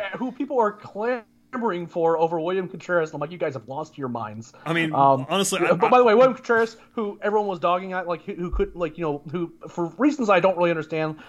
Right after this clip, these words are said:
Speaker 1: Mark Bowman seems to have a personal vendetta against, and, like, the rest of the beat writers seem to kinda jump on the bandwagon.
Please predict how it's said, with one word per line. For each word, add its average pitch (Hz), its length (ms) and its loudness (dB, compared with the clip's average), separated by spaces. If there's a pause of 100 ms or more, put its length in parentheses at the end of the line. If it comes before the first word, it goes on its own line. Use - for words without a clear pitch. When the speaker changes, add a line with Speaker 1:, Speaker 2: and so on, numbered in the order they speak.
Speaker 1:
Mark 165 240 2
Bowman 156 280 0
seems 151 220 -8
to 143 60 -6
have 143 120 -2
a 131 40 -4
personal 151 300 -2
vendetta 135 360 0
against, 139 420 -2
and, 127 100 -6
like, 120 160 -2
the 123 100 -2
rest 131 240 0
of 131 80 -4
the 139 80 -4
beat 143 60 -2
writers 135 300 2
seem 139 140 -4
to 127 60 -6
kinda 135 180 -2
jump 131 260 -2
on 135 140 0
the 123 40 -6
bandwagon. 139 480 -4